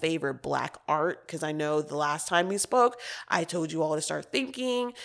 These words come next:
and that we will discuss some black art this no-, the, the next episode. Of course, I was in the snowstorm, but this is the next episode, so we will still talk about it.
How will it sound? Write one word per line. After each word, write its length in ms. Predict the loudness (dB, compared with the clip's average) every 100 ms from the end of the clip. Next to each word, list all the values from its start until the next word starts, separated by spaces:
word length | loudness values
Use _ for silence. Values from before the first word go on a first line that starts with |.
| -10 -2
and 160 | 2
that 140 | 2 2
we 100 | 0
will 140 | -2
discuss 380 | -2 0 0 0
some 180 | -2 -4
black 260 | -4 -4 2
art 340 | 6 6 4
this 160 | -2 -2
no-, 220 | -2 -2 -6 -8
the, 180 | -6 -8 -6
the 100 | 2
next 240 | 4 4 6
episode. 600 | 6 6 4 4 4 2
Of 180 | 0 -2
course, 580 | 0 2 2 2 0 -2 -12 -20 -14 -2
I 80 |
was 160 | -2 0
in 80 | -2
the 80 | -2
snowstorm, 800 | 2 4 4 0 -2 -4 -6 -6
but 360 | -4 -4 -6
this 180 | -2 2
is 180 | 4 4
the 100 | 6
next 200 | 4 6
episode, 400 | 2 2 -2 -2
so 100 | -2
we 120 | -4
will 140 | -6 -4
still 220 | 0 0
talk 280 | 2 -2 -4
about 200 | -8
it. 60 | -10